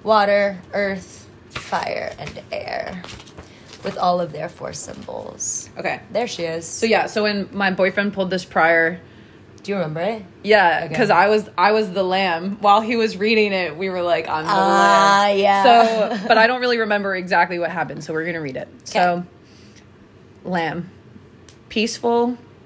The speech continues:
Speaker 2: prophetic, patient. The lamb is the bearer of an important message. Its contents can only be heard when a deep level of quiet has been established.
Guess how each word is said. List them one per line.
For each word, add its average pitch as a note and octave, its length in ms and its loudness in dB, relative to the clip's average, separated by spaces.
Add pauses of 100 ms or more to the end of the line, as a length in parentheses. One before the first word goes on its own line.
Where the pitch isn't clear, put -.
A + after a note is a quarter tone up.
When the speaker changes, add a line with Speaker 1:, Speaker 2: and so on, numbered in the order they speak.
(340)
Speaker 2:
prophetic, F3+ 760 0 (360)
patient. E3 440 -6 (960)
The F#3+ 120 0
lamb G3 240 4
is A#3+ 120 0
the B3 80 -2
bearer F#3 440 4
of F3 180 -2
an F3+ 60 -2
important F3 440 -2
message. - 640 -6 (200)
Its F3+ 140 -10
contents G3+ 500 -2
can G3+ 160 -6
only F3+ 280 -2
be F#3+ 160 -2
heard E3+ 300 2
when E3+ 160 -4
a E3+ 40 -6
deep F3+ 340 -6
level E3+ 340 2
of D#3 140 -4
quiet D#3 420 0
has E3+ 240 -6
been D#3+ 160 -4
established. - 800 -8